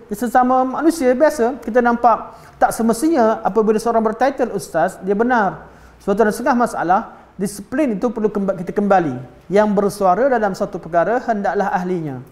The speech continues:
Dan dia tidak bersuara melebihi kepakarannya. Jangan bercakap melebihi sesuatu yang dia tahu.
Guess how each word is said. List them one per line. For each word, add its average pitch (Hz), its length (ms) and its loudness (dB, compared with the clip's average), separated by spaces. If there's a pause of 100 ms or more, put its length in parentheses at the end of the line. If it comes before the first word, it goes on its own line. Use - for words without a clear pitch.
(600)
Dan 202 320 2
dia 320 160 2
tidak 254 480 2
bersuara 214 400 2
melebihi 214 720 -2
kepakarannya. 190 800 0 (480)
Jangan 214 320 0
bercakap 196 640 -2
melebihi 185 320 -4
sesuatu 196 320 -4
yang 226 80 -2
dia 233 80 2
tahu. 165 400 0